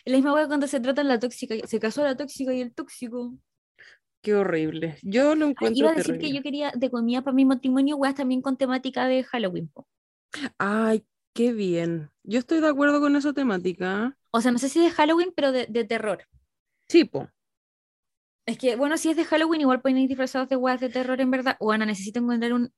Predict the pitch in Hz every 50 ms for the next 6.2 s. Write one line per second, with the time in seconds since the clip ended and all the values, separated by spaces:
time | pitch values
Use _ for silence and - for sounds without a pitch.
0 | _ - 214 196 - _ - 240 254 - 285 269 269 262 - - _ _ _ _
1 | _ - 185 170 - 190 208 208 196 233 247 262 277 294 302 302 302 294 285 294
2 | 294 294 330 - - 302 277 294 285 - 277 262 262 254 240 247 254 240 240 208
3 | 240 247 285 285 302 302 - 285 269 - 269 294 285 285 294 294 302 320 339 339
4 | - 254 233 - 247 226 - - - 233 226 220 240 226 254 247 - 277 269 269
5 | 240 269 262 - 269 262 254 - 254 233 240 240 262 262 - 247 247 240 233 -
6 | 202 - - -